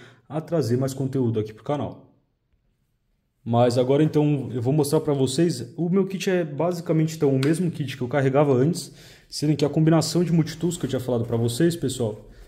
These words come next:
é que aqui, aqui na parte de cima eu deixo um, um Victorinox Rambler.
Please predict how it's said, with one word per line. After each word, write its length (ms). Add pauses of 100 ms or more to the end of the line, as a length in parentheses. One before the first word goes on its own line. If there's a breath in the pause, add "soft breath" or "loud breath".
(160 loud breath)
é 80
que 100
aqui, 400
aqui 220
na 80
parte 260
de 80
cima 280
eu 40
deixo 280
um, 320
um 40
Victorinox 720
Rambler. 480